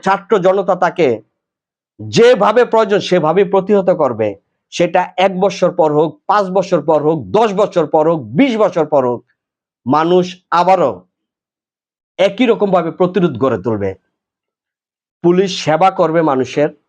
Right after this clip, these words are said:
পুলিশ জনগণের বন্ধু হবে। যেটা লেখা আছে সেটা আমরা বাস্তবে প্রতিফলন দেখতে চাই, যে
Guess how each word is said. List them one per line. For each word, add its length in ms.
পুলিশ 320
জনগণের 520
বন্ধু 300
হবে। 240
যেটা 320
লেখা 380
আছে 240
সেটা 240
আমরা 200
বাস্তবে 500
প্রতিফলন 580
দেখতে 300
চাই, 220
যে 120